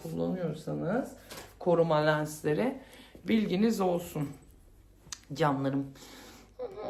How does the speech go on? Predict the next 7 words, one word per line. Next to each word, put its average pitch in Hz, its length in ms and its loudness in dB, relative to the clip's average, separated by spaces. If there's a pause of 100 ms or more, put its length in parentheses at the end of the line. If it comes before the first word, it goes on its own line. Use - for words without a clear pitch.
(1200)
Ay, 170 240 -2
şu 170 220 -2
anda 175 280 0
var 175 140 0
ya, 160 140 -2
sıcacığım 156 840 -2
yani. 143 260 -2